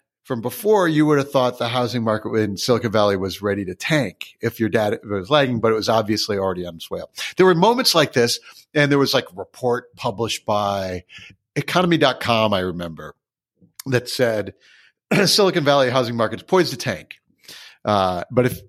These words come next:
you know, it was based on February data, it was now, the report was then built in March, April, May. It was published in June and July. And by,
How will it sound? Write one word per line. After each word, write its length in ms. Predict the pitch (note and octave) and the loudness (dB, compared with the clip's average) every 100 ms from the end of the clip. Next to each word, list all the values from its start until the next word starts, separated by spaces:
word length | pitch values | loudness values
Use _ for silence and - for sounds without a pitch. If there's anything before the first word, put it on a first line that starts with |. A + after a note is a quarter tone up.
| - | -2
you 140 | C3 | 2
know, 160 | A#2+ A#2 | 4 4
it 80 | |
was 160 | A2+ G2+ | 0 -4
based 340 | - A2 A2 | 0 0 0
on 220 | G2+ F2 D#2+ | -4 -4 -6
February 840 | - C#3 C3 A#2+ C3 B2 A2+ A2 | -6 0 0 0 -4 -2 -2 -4
data, 600 | G2 F#3+ F#3+ F3+ D#3+ D3+ C3+ | -2 2 4 4 4 2 0
it 160 | C3+ | -4
was 500 | A2+ G#2 G#2 G2+ G2 | -6 -6 -6 -6 -8
now, 540 | A#2+ B2 A#2 A2+ G#2+ G2+ - - _ - | -4 0 0 2 0 -2 -8 -20 _ -4
the 80 | |
report 600 | - B2 B2 - F3+ E3+ | -4 -2 -2 2 2 2
was 200 | C#3+ A#2+ | 2 0
then 180 | A#2+ A#2+ | 2 0
built 340 | G2 C3+ B2+ C3+ | 2 2 2 0
in 300 | A2 G2+ A2 _ _ | -2 -4 -10 _ _
March, 480 | A#2+ C#3 C3+ B2+ - | -2 2 2 2 -2
April, 400 | D3+ C#3 C#3 A#2+ | 0 0 2 -2
May. 580 | G#2 C#3 F3 E3 D#3+ D#3 | 0 -2 0 2 2 0
It 220 | D#3 C3+ | -2 -4
was 160 | A2 G#2+ | -6 -8
published 520 | - D3+ C#3 B2 - | -2 0 2 2 0
in 120 | A#2+ | -4
June 200 | G2 C#3+ | -2 -2
and 80 | B2+ | 0
July. 360 | G#2+ C3+ C#3+ C#3 | 0 2 2 0
And 100 | A#2 | 0
by, 300 | D3+ E3+ | 0 0